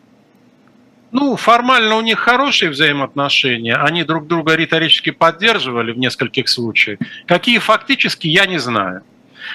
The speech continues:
И более того, это не имеет никакого значения, какие у них отношения сейчас. Важно, какими они будут в момент кризиса. То, что между ними может возникнуть альянс, я этого не исключаю,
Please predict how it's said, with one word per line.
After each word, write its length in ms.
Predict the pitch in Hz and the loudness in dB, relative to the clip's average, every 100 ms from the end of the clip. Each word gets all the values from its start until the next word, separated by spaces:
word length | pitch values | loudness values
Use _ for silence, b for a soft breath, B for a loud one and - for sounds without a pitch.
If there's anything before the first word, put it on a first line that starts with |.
| B - | B -4
И 320 | 175 190 185 | 0 2 2
более 340 | 160 214 175 | 0 2 2
того, 400 | 147 156 139 139 | 0 0 0 0
это 140 | 170 - 170 | -2 -2 -2
не 160 | 196 | 0
имеет 260 | 208 202 - | 2 0 -2
никакого 420 | 180 185 190 180 | 0 0 0 -4
значения, 500 | 160 180 - 165 151 | -2 -4 -2 -2 0
какие 360 | 175 175 - 175 | 0 0 0 -2
у 60 | |
них 180 | 170 147 | -2 0
отношения 540 | 165 170 160 175 170 160 | -2 0 0 0 -2 -2
сейчас. 500 | - 170 - 180 - | 0 2 2 0 0
Важно, 300 | 196 175 160 | -2 0 -2
какими 400 | 175 - 180 175 | -2 -2 -2 -2
они 160 | 170 | -2
будут 280 | 160 180 170 | -2 -4 -4
в 40 | 170 | 0
момент 360 | 175 175 175 | 0 0 -4
кризиса. 640 | - 147 104 - - - - B B B B B | -6 -6 -6 -10 -14 -16 -18 B B B B B
То, 140 | 208 | 0
что 180 | 214 233 | 0 0
между 260 | 214 196 220 | 0 -2 -2
ними 240 | 208 208 | -2 -2
может 320 | 202 196 175 175 | -2 -2 -4 0
возникнуть 560 | 202 202 196 196 185 | 0 0 -4 -4 0
альянс, 540 | 202 214 254 262 - 160 | 0 2 2 0 -2 -2
я 320 | 185 175 170 | 2 2 2
этого 280 | 160 156 165 | -2 -4 -4
не 140 | 170 | -4
исключаю, 680 | - 180 185 - 254 226 | -4 -4 2 2 4 2